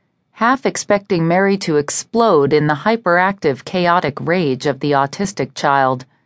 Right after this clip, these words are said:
The temper firestorm did not come. Warren Lamar burst into the room to find his assistant crooning through tears of pain and frustration,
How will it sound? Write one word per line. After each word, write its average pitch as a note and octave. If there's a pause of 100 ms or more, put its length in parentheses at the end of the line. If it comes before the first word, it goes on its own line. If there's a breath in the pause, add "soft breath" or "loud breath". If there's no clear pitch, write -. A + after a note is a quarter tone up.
(760)
The D#3
temper G3+
firestorm E3+ (320)
did -
not A3+
come. E3 (1040)
Warren A3+
Lamar F3
burst G#3
into F#3
the D3+
room D3+
to D#3
find E3
his D#3+
assistant D#3+
crooning D#3
through C#3+
tears G3+
of C3+
pain F3
and C3
frustration, D#3+